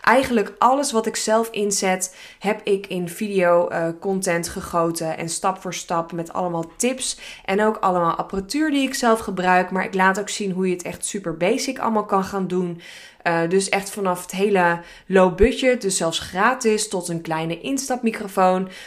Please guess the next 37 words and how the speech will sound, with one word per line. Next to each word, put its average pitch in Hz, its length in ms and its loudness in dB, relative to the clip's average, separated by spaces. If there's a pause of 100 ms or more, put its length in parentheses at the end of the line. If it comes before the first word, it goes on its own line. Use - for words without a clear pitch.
(140)
tot 254 240 -2
echt 220 420 0
de 185 280 2
baas 202 360 2
der 175 160 2
bazen 185 400 0
microfoon 160 540 -4
die 156 160 -2
ik 165 180 -8
nu 147 120 -6
zelf 165 260 0
gebruik. 147 580 -8 (460)
Dus, 226 400 6
ehm, 208 320 0 (800)
ja, 202 280 2
daar 185 160 0
kan 208 180 4
je 202 60 2
natuurlijk 202 340 2
ook 208 140 2
altijd, 185 520 0
eh, 175 160 -2
wat 170 160 -4
in 165 100 -8
vinden 165 360 -4
in 165 180 -6
mijn 160 260 -6
Online 160 360 -6
Academy. 262 600 0
Dat 226 180 4
is 226 120 -4
onderdeel 202 440 2
van 196 160 -4
de 175 80 -4
Business 175 360 -4
Flow 160 240 -2
Academy. 160 640 -6